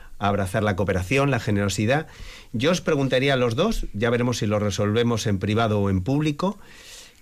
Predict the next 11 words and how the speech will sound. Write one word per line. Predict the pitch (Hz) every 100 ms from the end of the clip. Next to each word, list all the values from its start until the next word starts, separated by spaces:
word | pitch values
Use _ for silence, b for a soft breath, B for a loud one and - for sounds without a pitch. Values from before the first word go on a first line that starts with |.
| -
¿qué | 160
necesita | 185 175 151 175 170 196 202 - _ - _ - - -
este | 143 139 - 127 123 117 117 113 107 98 - - -
encuentro | - 110 101 127 127 117 104
que | 101
tenemos | 95 107 107 95
cada | - 127 127
semana | 117 107 139 170 170 - -
más | 107 117 123
de | 98
mí? | 87 78